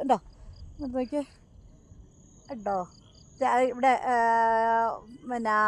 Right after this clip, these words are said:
ക്യാമ്പ് ഫയറും ഒക്കെ ദേ ഇവിടെയൊക്കെ കുറച്ച്, ആ,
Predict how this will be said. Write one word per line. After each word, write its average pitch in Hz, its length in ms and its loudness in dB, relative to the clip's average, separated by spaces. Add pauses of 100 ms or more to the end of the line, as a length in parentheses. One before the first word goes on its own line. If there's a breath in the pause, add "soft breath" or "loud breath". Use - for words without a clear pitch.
(580 soft breath)
ക്യാമ്പ് 262 300 6
ഫയറും 285 360 4 (140)
ഒക്കെ 247 160 0 (100)
ദേ 247 100 2
ഇവിടെയൊക്കെ 269 320 0
കുറച്ച്, 262 440 2 (440 loud breath)
ആ, 226 60 4